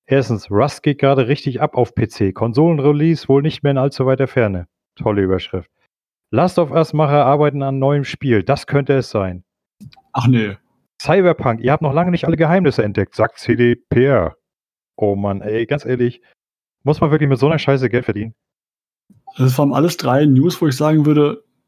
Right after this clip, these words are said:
Speaker 2: ja, schön, aber alle Geheimnisse finden, dass C D P R sagt, äh, ja, so what, ich würd eh nicht alles suchen. Also ich hätte n-,
Speaker 1: Ja, ich
Speaker 2: ich
Speaker 1: mein,
Speaker 2: kann
Speaker 1: C D,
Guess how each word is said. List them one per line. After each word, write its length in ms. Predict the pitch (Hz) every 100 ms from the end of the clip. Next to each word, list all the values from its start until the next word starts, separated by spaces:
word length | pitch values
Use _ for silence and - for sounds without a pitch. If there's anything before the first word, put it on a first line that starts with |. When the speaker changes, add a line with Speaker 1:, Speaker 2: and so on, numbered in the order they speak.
| _ _ _ _ 131 - _
Speaker 2:
ja, 440 | 127 127 165 131 - - 87 113
schön, 420 | 131 - 160 151
aber 340 | - 131 131 _
alle 380 | - 165 214 214
Geheimnisse 340 | 165 214 170
finden, 640 | 131 131 131 185 208 202 - _
dass 180 | - 127
C 140 | - 151
D 160 | 151
P 180 | 147 139
R 160 | 156 175
sagt, 440 | 131 180 - - - -
äh, 60 | - - - -
ja, 300 | 135 131 135 123
so 180 | 131 127
what, 340 | 139 - 123 - -
ich 140 | 135 -
würd 140 | -
eh 60 | 175
nicht 100 | 127
alles 140 | 117
suchen. 260 | 123 113 120
Also 100 | 110
ich 40 | 139
hätte 100 | -
n-, 160 | 151 - - -
Speaker 1:
Ja, 80 | 131
ich 60 |
Speaker 2:
ich 60 | 123
Speaker 1:
mein, 120 | 139
Speaker 2:
kann 120 | 143 156
Speaker 1:
C 40 |
D, 180 | 147